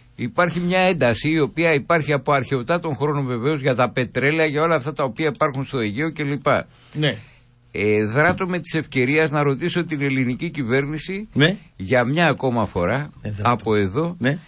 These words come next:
Speaker 1: γιατί δεν πάνε να βγάλουνε τα πετρέλαια που έχει το Ιόνιο.
Speaker 2: Ναι.
Speaker 1: Ας πάνε στην Κεφαλονιά, στο χωριό μου.
Speaker 2: Εκεί που είσαι εσύ.
Speaker 1: Έχει
Speaker 2: Ναι.
Speaker 1: από κάτω, ναι, δεν ξέρω τι θα τους πει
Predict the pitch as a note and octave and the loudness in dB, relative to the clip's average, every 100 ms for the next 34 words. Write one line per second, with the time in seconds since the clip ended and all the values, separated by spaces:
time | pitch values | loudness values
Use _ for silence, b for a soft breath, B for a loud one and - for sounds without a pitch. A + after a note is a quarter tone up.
0 | B - A2+ D3+ G3 F#3 E3+ F#3 F3 D3 | B -2 0 0 0 -2 0 2 4 2
1 | D3+ F#3 E3+ D#3+ D3 C#3 C3+ E3+ F3 D#3+ | 2 0 0 0 0 0 0 0 2 2
2 | B2 E3 E3 - D3+ C#3+ C3 G2 C#2 - | 2 -2 -2 -2 2 2 2 0 -4 -8
3 | b b C3 C3+ C#3 G#3 G3+ F#3+ F#3 D#3+ | b b 0 2 2 0 0 -2 -2 0
4 | D3+ D#3+ E3+ F3 E3+ D3 C3 C3 C3+ D#3 | 2 2 2 2 2 0 0 0 2 2
5 | A2+ - - D3+ F3+ D#3+ E3 D#3+ C#3 G2 | 2 -4 -4 -2 0 2 0 0 -2 -2
6 | C#3 D3+ C#3 B2 - A#2+ D3 E3 D#3+ D3 | 2 2 4 0 0 0 0 0 0 0
7 | B2+ G#2 C#3 A2+ D3+ C3 B2+ B2 B2 A2 | 0 0 0 2 2 2 0 0 0 0
8 | A2 - C#3+ B2+ | -4 -2 -2 -2